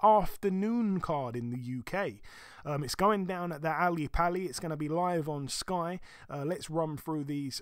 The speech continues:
fights, shall we? On the undercard, friend of the show, Shannon Ryan, three and oh, no opponent just yet.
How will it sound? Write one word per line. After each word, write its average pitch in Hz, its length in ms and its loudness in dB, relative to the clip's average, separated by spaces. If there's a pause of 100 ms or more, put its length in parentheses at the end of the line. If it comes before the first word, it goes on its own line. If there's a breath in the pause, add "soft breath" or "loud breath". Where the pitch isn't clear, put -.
fights, 143 380 -8
shall 135 300 -4
we? 135 200 -4
On 170 140 2
the 170 80 2
undercard, 170 560 0
friend 170 260 -2
of 156 40 -4
the 147 60 -4
show, 156 440 0
Shannon 170 500 -2
Ryan, 160 480 0
three 165 300 0
and 156 100 0
oh, 151 140 0
no 160 180 0
opponent 151 400 -2
just 147 320 -4
yet. 156 240 -4